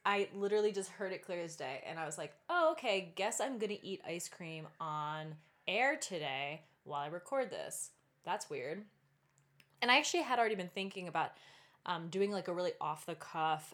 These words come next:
episode like this. And it just came to me, like, this is a new series that we're doing.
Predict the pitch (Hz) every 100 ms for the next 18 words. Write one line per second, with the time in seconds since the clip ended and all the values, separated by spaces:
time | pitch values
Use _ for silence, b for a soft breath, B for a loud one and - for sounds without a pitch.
0 | 165 156 - 240 240 285 - 349 339 -
1 | B B B _ - 214 214 208 208 196
2 | 202 196 202 185 190 202 170 165 160 160
3 | 165 175 180 175 170 160 160 143 - 139
4 | 127 - - - - - - -